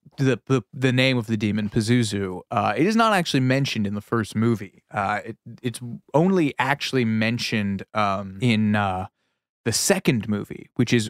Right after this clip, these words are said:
famously one of the most dog shit movies ever made. It is truly awful, despite having both Blair return, James Earl Jones, Richard Burton, and, uh, Nurse Ratched herself.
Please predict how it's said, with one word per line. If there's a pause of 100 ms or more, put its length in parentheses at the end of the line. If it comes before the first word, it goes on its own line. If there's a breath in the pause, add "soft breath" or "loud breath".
(160)
famously
one
of
the
most
dog
shit (180)
movies (200)
ever
made. (260)
It
is (140)
truly
awful,
despite
having
both
Blair
return, (320)
James
Earl
Jones, (240)
Richard (140)
Burton, (400)
and,
uh,
Nurse
Ratched
herself.